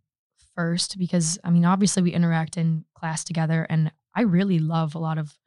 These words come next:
the group mates I've had who've been Swedish. I would spend time with them <laughs> beyond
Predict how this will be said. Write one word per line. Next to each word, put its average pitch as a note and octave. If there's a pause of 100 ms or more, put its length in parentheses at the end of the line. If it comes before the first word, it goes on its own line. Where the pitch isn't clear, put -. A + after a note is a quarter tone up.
(500)
the D#3+
group E3+
mates F3
I've E3+
had E3
who've E3+
been E3
Swedish. D#3+
I E3
would D#3 (220)
spend F3
time E3+
with E3+
them E3+
<laughs> -
beyond F#3